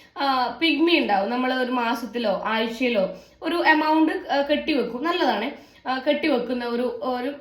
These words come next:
ഏർപ്പാടുണ്ട്. അപ്പോ, ആ, ഒരു ചേച്ചി ഇതുപോലെ പിഗ്മി കളക്ഷന് ഒരു പ്രാവശ്യം ഒരാള്, ആ, ചെങ്ങായി ഇപ്പൊ മരിച്ചുപോയി, ഉം, നന്നായി. പിന്നെ ഒരാള് എന്താ വെച്ചിട്ടുണ്ടെങ്കിൽ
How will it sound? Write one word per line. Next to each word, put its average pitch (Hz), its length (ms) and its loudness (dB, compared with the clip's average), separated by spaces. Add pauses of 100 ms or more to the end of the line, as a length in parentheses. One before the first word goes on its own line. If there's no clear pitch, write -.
ഏർപ്പാടുണ്ട്. 285 560 0 (500)
അപ്പോ, 403 420 -2
ആ, 311 80 6 (420)
ഒരു 359 140 -2
ചേച്ചി 311 640 -2 (100)
ഇതുപോലെ 269 340 0
പിഗ്മി 262 320 0
കളക്ഷന് 262 540 0
ഒരു 254 280 -2
പ്രാവശ്യം 247 600 0
ഒരാള്, 220 380 2 (500)
ആ, 220 360 -2 (1040)
ചെങ്ങായി 185 280 2
ഇപ്പൊ 220 140 0
മരിച്ചുപോയി, 254 680 2
ഉം, 196 420 -6 (140)
നന്നായി. 202 560 -6 (500)
പിന്നെ 240 260 2 (460)
ഒരാള് 277 460 6
എന്താ 262 220 0
വെച്ചിട്ടുണ്ടെങ്കിൽ 247 680 0